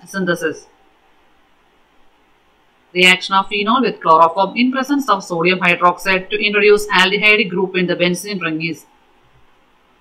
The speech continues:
Answer, Reimer-Tiemann reaction.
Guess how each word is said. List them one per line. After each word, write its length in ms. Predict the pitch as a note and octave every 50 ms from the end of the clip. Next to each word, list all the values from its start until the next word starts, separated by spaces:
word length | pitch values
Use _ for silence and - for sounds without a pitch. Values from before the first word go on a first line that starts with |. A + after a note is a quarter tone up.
| _ _ _ _ _ - -
Answer, 560 | - E3 E3 E3+ E3+ - G#3 A3+ D4 F4 F4+ - - _ _ _ -
Reimer-Tiemann 1120 | G3+ A3 A#3 A#3+ C4 B3+ C#4 C#4+ D4 C#4+ - - A3 G#3 G#3 G3+ G3+ G3+ G#3 G#3 - -
reaction. 680 | E3 F3 F3+ F3+ F3+ F3 E3+ - - - F#3 D3+ - -